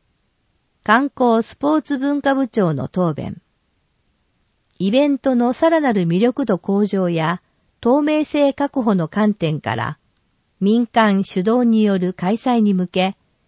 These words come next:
関係者と協議を行っており、この秋にプレイベント、来春には本格開催する方向で調整が進んでいる。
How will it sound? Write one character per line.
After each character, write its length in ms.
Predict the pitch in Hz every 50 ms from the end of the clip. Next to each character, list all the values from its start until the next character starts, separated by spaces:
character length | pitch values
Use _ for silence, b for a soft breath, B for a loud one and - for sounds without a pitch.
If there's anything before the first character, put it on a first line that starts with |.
| _ _ _ _ _ _ _ -
関 280 | - - 233 277 285
係 240 | - 311 302 311 294
者 160 | - 262 226
と 100 | - 175
協 300 | 170 - 277 294 302 285
議 180 | 233 - 208 180
を 160 | 160 156 160
行 120 | - 202
っ 180 | 208 220 214 220
て 200 | - _ - 196 196
お 100 | 190 185
り、 240 | 156 147 135 175 _ _ _ _ _ _ _ _ _ _ _ _ _ _ -
こ 120 | - 208
の 200 | 220 269 277 277
秋 300 | - 240 247 - - 208
に 260 | 180 151 123 - - _ _
プ 100 | - 185
レ 180 | 202 247 254
イ 120 | 262 247 226
ベ 140 | 208 175 151
ン 80 | 127 -
ト、 260 | - - 85 - _ _ _ _ _ _ _ _ _ _ _ _ _ _ _ -
来 240 | 185 190 208 262 294
春 240 | 285 - - 302 302
に 240 | 285 285 285 262 220
は 260 | 175 143 131 120 -
本 300 | - - - 208 233 285
格 260 | 277 - 311 - - 302
開 260 | - 294 311 320 302
催 220 | - 269 226 214
す 160 | - - 190
る 120 | 180 180 175
方 200 | - 202 196 190
向 280 | _ - 190 185 185
で 280 | 175 170 151 143 - _ -
調 200 | - 190 208 214
整 280 | - - 220 214 196
が 120 | 185 185 180
進 340 | - - 170 - - 190 185
ん 60 | 180
で 120 | 165 165
い 160 | 160 156 151
る。 180 | 147 147 -